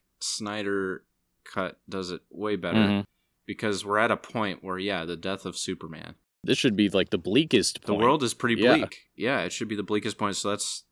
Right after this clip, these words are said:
Speaker 1: so Snyder got that right. But with Joss Whedon, it is inappropriately timed, but for a Justice League movie, for a group, an ensemble, a team that inspires, you know, hope and justice and stuff,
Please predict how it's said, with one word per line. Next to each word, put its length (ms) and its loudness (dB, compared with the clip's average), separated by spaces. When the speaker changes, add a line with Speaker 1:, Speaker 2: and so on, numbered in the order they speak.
Speaker 1:
so 160 -6
Snyder 380 -4
got 200 -6
that 160 -4
right. 300 -6
But 160 -2
with 160 -2
Joss 320 -2
Whedon, 440 -4
it 140 -2
is 200 0
inappropriately 840 -2
timed, 580 -4
but 480 0
for 220 -4
a 60 -2
Justice 560 -4
League 180 -4
movie, 440 -10
for 380 -2
a 100 -4
group, 440 -2
an 140 -6
ensemble, 640 2
a 40 0
team 400 -2
that 120 -4
inspires, 580 -2
you 80 -6
know, 100 -6
hope 380 -2
and 300 -8
justice 580 0
and 140 -8
stuff, 440 -8